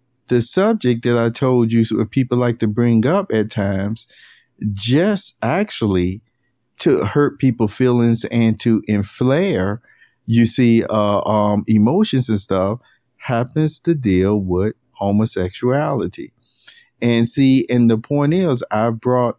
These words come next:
out, uh, about just what the Bible says about it.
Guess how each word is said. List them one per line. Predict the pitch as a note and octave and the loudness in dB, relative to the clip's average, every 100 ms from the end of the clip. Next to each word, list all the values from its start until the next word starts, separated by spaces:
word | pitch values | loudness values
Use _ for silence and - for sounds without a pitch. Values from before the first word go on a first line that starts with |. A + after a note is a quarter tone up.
| - | -8
out, | A2 D#3+ D4 B3+ - _ _ _ - | -4 -2 -2 -4 -10 _ _ _ -2
uh, | A2 G#2 - | 0 0 0
about | G#2+ G#2+ A#2+ - | 0 0 0 -4
just | A#2 A#2+ C3+ - - | -2 0 0 -4 -6
what | G#2 G#2+ B2 - _ | 0 0 -2 -6 _
the | - C3 | -4 -2
Bible | A#2 G#2+ A#2 C3 C#3 - | 0 -2 -2 -4 -6 -6
says | - G3+ B3 C#3+ | -2 0 0 0
about | G2+ F#2 F2 E2+ | -2 -2 -4 -4
it. | - | -8